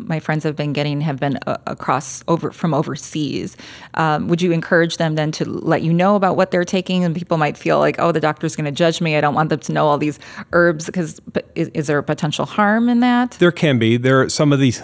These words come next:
Speaker 2: supplements have what's called phytoestrogens, or which are plant-derived estrogens, which can actually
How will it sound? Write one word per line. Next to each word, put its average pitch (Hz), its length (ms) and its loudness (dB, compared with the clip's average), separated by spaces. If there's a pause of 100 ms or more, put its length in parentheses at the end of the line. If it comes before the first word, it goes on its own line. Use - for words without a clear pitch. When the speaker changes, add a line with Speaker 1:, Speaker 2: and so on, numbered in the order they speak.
(120)
Speaker 2:
supplements 127 560 0
have 117 260 0
what's - 220 -2
called 117 220 -2
phytoestrogens, 123 1160 0
or 110 120 -4
which 104 180 -6
are 104 80 -4
plant-derived 117 760 -2
estrogens, 117 720 -2
which - 260 -6
can 117 120 -2
actually 110 440 -4